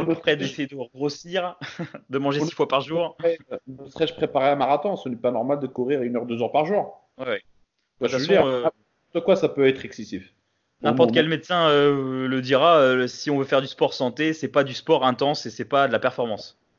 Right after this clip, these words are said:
Speaker 1: Absolument.
Speaker 2: Sinon, on n'est plus en la santé.
Speaker 1: Absolument. Bah, j'espère
Speaker 2: Voilà.
Speaker 1: que ce podcast plaira à tous les gens qui, qui te suivent.
Speaker 2: Bah, j'espère aussi. Après, euh, bon, pour l'instant, il n'y a pas encore énormément de monde, mais en tout cas, il y a beaucoup, il y a beaucoup de, il y a un gros pourcentage de passionnés. Je suis sûr que les passionnés, en tout cas, ça, ils se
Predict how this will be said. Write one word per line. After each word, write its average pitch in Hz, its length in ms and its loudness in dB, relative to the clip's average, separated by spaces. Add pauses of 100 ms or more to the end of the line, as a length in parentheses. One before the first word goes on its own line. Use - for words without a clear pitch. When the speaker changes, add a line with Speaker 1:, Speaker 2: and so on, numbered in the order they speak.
(120)
Speaker 1:
Absolument. 98 460 -6
Speaker 2:
Sinon, 143 280 -2
on - 40 -2
n'est 127 80 0
plus - 160 -6
en 147 40 4
la 135 100 6
santé. 120 360 -6 (560)
Speaker 1:
Absolument. 95 600 -8
Bah, 127 120 4
j'espère 143 220 0
Speaker 2:
Voilà. 202 160 4
Speaker 1:
que 196 60 -2
ce 196 60 -12 (220)
podcast - 360 -2
plaira 135 600 2
à 113 120 -6
tous - 80 -14
les 135 120 -10
gens 131 240 -8
qui, 117 240 -16
qui - 160 -20
te 123 100 -8
suivent. 123 460 -8 (180)
Speaker 2:
Bah, 143 180 2
j'espère 156 340 2
aussi. 196 380 0
Après, - 260 -4 (200)
euh, 135 500 2
bon, 127 140 -6
pour 131 80 2
l'instant, 131 180 2
il 151 40 2
n'y - 20 0
a - 40 -2
pas 143 100 2
encore 131 200 2
énormément 139 380 2
de 151 40 -4
monde, 175 160 0
mais 147 60 2
en 127 40 0
tout 123 80 -8
cas, 160 80 4
il - 20 6
y 139 40 6
a - 20 -2
beaucoup, 131 220 -8
il 127 40 -2
y 135 60 6
a 123 80 8
beaucoup 131 200 -2
de, 131 320 0
il 127 40 0
y 127 60 4
a 120 160 8
un 117 100 0
gros 131 140 -2
pourcentage 135 400 0
de 135 60 0
passionnés. 147 460 0
Je 139 100 -2
suis 123 160 -8
sûr - 220 -4
que 123 560 2
les 123 100 0
passionnés, 135 460 2
en 131 60 4
tout - 80 -4
cas, 139 140 4
ça, 135 200 4
ils 127 300 -2
se - 80 -8